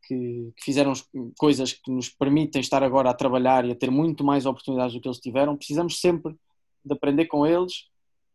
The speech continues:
de, de aprender com eles pela positiva e pela negativa, de ver o que é que eles fizeram de mal e também corrigir por aí, mas sem nenhuma arrogância de dizer:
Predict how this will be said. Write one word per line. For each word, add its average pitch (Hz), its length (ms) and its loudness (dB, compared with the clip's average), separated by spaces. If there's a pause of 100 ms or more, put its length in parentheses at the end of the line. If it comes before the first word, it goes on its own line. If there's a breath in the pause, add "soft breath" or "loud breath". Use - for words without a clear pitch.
(160)
de, 135 440 0
de 123 180 -2
aprender 147 680 2 (920)
com 147 200 0
eles 135 360 -2 (460)
pela 165 180 0
positiva 165 320 -6
e 175 60 -12
pela 160 120 -2
negativa, 147 460 -2
de 127 80 -8
ver 151 80 -2
o 147 60 -2
que 165 80 -4
é 156 40 -4
que 160 60 -6
eles 156 140 -6
fizeram 151 320 -2
de 135 80 -8
mal 151 200 2
e 147 60 -2
também 139 420 -4 (320)
corrigir 143 460 -4
por 147 140 -4
aí, 170 200 -2 (160 soft breath)
mas 156 180 -6
sem 226 120 -4
nenhuma 208 260 -2
arrogância 156 480 -2
de 139 120 -8
dizer: 143 340 -2